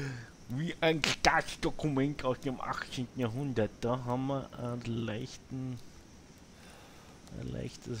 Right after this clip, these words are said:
Shader-Problem. Okay, und das war jetzt, das ist der, der Ausweis, die Driver's License. Texas, mir.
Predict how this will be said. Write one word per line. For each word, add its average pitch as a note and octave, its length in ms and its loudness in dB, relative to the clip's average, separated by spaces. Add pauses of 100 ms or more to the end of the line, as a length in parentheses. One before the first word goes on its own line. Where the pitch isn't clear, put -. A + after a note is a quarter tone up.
Shader-Problem. A2+ 1160 -2 (4000)
Okay, A#2 320 -2
und G#2 140 -4 (120)
das A2+ 240 0
war C#3 120 4
jetzt, D#3+ 360 0
das A2 200 2
ist - 240 -2
der, B2 400 10 (640)
der A#2 180 2
Ausweis, A#2+ 760 2
die B2 120 -6
Driver's A#2+ 640 0
License. A2 800 0 (1160)
Texas, - 840 -4
mir. C#3 680 0